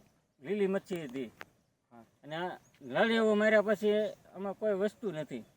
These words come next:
Speaker 2: હા, તમે લાનેવો એક પંપની અંદર કેટલા એમ એલ તરીકે ઉપયોગ
Speaker 1: મેં
Speaker 2: કર્યો હતો?
Speaker 1: પચીસ એમ એલ નાખેલી છે.
Speaker 2: અને દવા છાંટ્યાને આજે કેટલામાં દિવસ થયા છે?
Speaker 1: આમાં એકવીસ દિવસ થયા.
Speaker 2: ખેડૂત મિત્રો, તમે જોઈ શકો છો કે કપાસમાં આજે એકવીસમો દિવસ છે, લાનેવો છંટકાવ કર્યો હોય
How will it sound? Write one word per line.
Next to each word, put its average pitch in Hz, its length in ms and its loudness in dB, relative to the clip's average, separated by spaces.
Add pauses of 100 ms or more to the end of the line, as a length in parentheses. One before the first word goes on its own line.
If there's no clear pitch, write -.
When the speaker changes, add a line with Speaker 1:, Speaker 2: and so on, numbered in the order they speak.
(320)
Speaker 2:
હા, 143 100 -12
તમે 185 300 0
લાનેવો 196 460 6 (140)
એક 202 200 4
પંપની 202 300 -2
અંદર 196 180 0
કેટલા 214 300 0
એમ 196 140 2
એલ 180 160 -2 (100)
તરીકે 170 320 -8
ઉપયોગ 156 240 -6
Speaker 1:
મેં 185 80 -2
Speaker 2:
કર્યો 151 100 -6
હતો? - 100 -4
Speaker 1:
પચીસ 220 220 -4
એમ 214 160 2
એલ 196 60 2
નાખેલી 170 440 -2
છે. 127 180 -8
Speaker 2:
અને 160 320 -2
દવા 180 260 4
છાંટ્યાને 196 420 2
આજે 180 160 0
કેટલામાં 226 400 4
દિવસ 147 260 -6
થયા 139 200 -8
છે? 131 160 -16 (120)
Speaker 1:
આમાં 165 200 -6
એકવીસ 214 380 -4
દિવસ 185 240 2
થયા. 156 280 -4 (400)
Speaker 2:
ખેડૂત 196 160 -6
મિત્રો, 208 320 0
તમે 185 180 2
જોઈ 180 200 6
શકો 175 300 2
છો 180 260 2
કે 175 160 0
કપાસમાં 190 920 0
આજે 175 260 6
એકવીસમો 208 460 0
દિવસ 165 440 4
છે, 180 300 4
લાનેવો 165 340 6
છંટકાવ 160 400 4
કર્યો 156 240 6
હોય 175 180 6